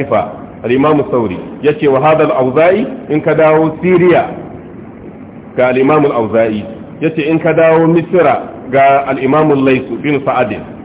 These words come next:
Waɗannan su ne malaman duniya a wannan lokaci. Al-Imam Ahmad bin Hanbal yace dukkan su ma qalu li rajulin salla khalfa al-imam wa qara'a imamuhu wa lam yaqra'a huwa salatuhu batila. Al-Imam Ahmad yace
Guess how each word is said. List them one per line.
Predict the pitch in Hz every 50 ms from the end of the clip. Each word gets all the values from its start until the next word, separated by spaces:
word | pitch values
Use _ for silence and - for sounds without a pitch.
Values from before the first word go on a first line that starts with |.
| - - -
Waɗannan | 113 147 185 185 175 165 160 151 -
su | - 165 160
ne | 151 143
malaman | 135 127 123 123 120 120 123 131 143 143 127 -
duniya | 151 170 175 170 175 175 170 156 -
a | 131 127
wannan | 131 143 127 120 123 120
lokaci. | 120 123 123 117 98 - - 110
Al-Imam | 120 123 135 147 190 185 165
Ahmad | 156 156 156 151 147 135
bin | 143 143 131
Hanbal | 131 139 135 131 123
yace | 120 117 - - 127 107 - -
dukkan | 208 214 - - - 214 190 165 -
su | - 131 104 - - - - - -
ma | 110 117 135 143 143 143 139
qalu | - 147 147 147 147 143 147 147 143 147
li | 139 123 123 127
rajulin | 139 143 139 131 147 139 135 120 101 -
salla | 131 147 143 135 127 123 120 -
khalfa | - - 214 208 - 139
al-imam | 139 - 110 110 117 135 151 156 165 165 185 185 - - - - - -
wa | 110 120 156 202 202
qara'a | - 175 156 156 175 190 170 170 - 131
imamuhu | 139 131 139 165 190 196 190 185 170 151 151 156 151 151
wa | 147 143
lam | 143 170 175 165 151
yaqra'a | 160 202 214 - - 170 165 165 156 151 139 -
huwa | 156 185 214 240 247 254 247 240 240 - - 165
salatuhu | 143 147 143 139 131 117 123 120
batila. | 120 123 120 - 120 107 92 80 - - - - - - - - - - - - - - - - - -
Al-Imam | 127 135 139 147 160 156 156
Ahmad | 156 143 143 143 139
yace | 135 135 135 135 -